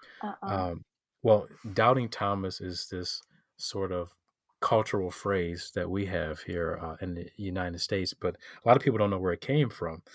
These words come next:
Speaker 2: And it, it, it just comes from, it has to do with just someone who's, who's doubting,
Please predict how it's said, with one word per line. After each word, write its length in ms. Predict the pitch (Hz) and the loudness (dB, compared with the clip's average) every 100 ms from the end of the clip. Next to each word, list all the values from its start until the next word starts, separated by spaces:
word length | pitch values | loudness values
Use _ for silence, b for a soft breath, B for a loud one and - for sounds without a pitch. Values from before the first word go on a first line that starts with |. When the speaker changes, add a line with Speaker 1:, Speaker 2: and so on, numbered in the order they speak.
| B B B | B B B
Speaker 2:
And 100 | 107 | 0
it, 200 | 101 98 - | 2 2 -2
it, 140 | 110 - | -2 4
it 100 | 139 | 6
just 160 | 165 | 6
comes 200 | - 131 | 4 2
from, 380 | - 110 101 95 110 - - | 2 2 2 0 -10 -12 -10
it 100 | 117 | -4
has 220 | 107 156 | 2 2
to 100 | 151 | 2
do 160 | 107 113 | 0 2
with 180 | 104 95 | 2 0
just 320 | - 95 - - _ _ - | -2 -2 -4 -12 _ _ -4
someone 460 | - 101 92 90 | 2 4 4 0
who's, 280 | 90 85 - - | -2 -6 -6 -8
who's 120 | 90 | -4
doubting, 340 | 82 78 - | -2 -4 -8